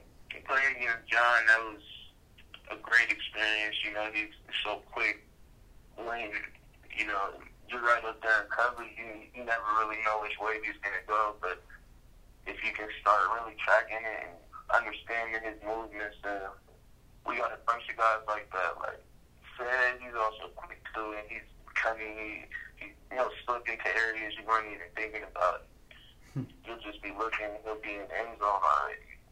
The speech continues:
Speaker 1: We got a bunch of new guys, like Melky Stovall, Jason Sharp. He's been here, but he's been doing some good things for us. Uh,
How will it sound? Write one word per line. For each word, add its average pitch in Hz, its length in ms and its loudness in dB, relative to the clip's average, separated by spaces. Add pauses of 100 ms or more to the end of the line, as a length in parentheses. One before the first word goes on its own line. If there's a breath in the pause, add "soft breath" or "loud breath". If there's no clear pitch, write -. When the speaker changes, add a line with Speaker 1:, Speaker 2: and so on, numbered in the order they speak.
(640)
Speaker 1:
We - 80 -6
got 104 160 4
a 104 160 -6
bunch 117 160 -10
of 110 160 -14
new 113 240 -10
guys, 90 320 4 (160)
like 76 240 -4
Melky 110 560 -4
Stovall, 107 720 -2
Jason 101 420 -10 (140)
Sharp. 110 240 2 (340)
He's 110 220 -16
been 104 240 -6
here, 98 320 -8
but 440 160 -6 (560 loud breath)
he's 117 160 -6
been 107 160 -4
doing 107 320 -4
some 107 160 -14
good 110 240 0
things 104 320 4
for 95 80 2 (240)
us. - 80 -6 (320)
Uh, 76 240 4